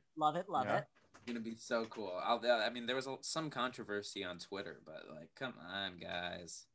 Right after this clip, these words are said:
Speaker 3: Tim Allen's not gonna
Speaker 2: Oh,
Speaker 3: do
Speaker 2: what?
Speaker 3: it
Speaker 2: Because
Speaker 3: forever.
Speaker 2: Yeah, you know, plus this is a young, this is a young Buzz Lightyear. This is supposed to be, like, his origin story. So I think, you know, casting, casting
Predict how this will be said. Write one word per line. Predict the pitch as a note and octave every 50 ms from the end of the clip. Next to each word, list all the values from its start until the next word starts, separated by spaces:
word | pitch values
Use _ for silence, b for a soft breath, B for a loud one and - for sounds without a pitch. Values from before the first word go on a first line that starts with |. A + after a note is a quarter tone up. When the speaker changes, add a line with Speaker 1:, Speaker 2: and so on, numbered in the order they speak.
| _ _ _ _ _ _ _ _ - -
Speaker 3:
Tim | - - D3
Allen's | C#3+ D3 D3 C#3 C3 A#2 A#2
not | B2 B2 B2
gonna | C3+ A#2+ D3
Speaker 2:
Oh, | C3+
Speaker 3:
do | B2+
Speaker 2:
what? | A#2+ A2
Speaker 3:
it | A2+
Speaker 2:
Because | A#2 A2+ - B2+ A#2 B2 B2+ A#2+ - -
Speaker 3:
forever. | - - B2 B2 - _ _ _ _ _ _ _ _ _ _ _ _ _ _ -
Speaker 2:
Yeah, | E3 E3 D3+ A#2+
you | A2 A#2+
know, | B2 B2 C3+
plus | - - F#4 F#4
this | - F4 -
is | F4+ F4
a | F#4+ F4
young, | E4+ F4 F4+ F4 E4+ E4+ E4
this | G3+ A#3+ -
is | C4 A#3+
a | B3 B3
young | G#3+ A#3 A#3+ A#3+ A#3+ A#3 A3+
Buzz | G3+ A3+ A3 G#3
Lightyear. | - - G#3 G#3+ G#3+ - B2 A2+ G#2+
This | B2 -
is | D#3 D3 C#3+
supposed | - D#3+ D3 D#3 D3+ D3 -
to | D3
be, | C#3+ D3 C#3
like, | D3 C#3+ C#3+ C#3
his | - C#3 C#3 B2+ -
origin | - C3+ D3 D3+ C#3+ C3+ B2+ B2 A#2 A2+ G#2+
story. | - - - A#2 A2+ A2 G#2 G2+ F#2 F#2+ G2+
So | - - - G#2+ G2+ G2 G2
I | - G#2+ A#2
think, | - - D#3 D#3 D#3 D#3 D3 - - b b b b b b b b b _ _ -
you | F3
know, | D#3 B2+ B2+ B2+ - - -
casting, | D3 C3 C#3 - - - - D3+ C#3+ C#3+ C#3 C#3 C#3 C3 C3 -
casting | - - - B2 - - C#3+ C3 B2+ B2+ B2+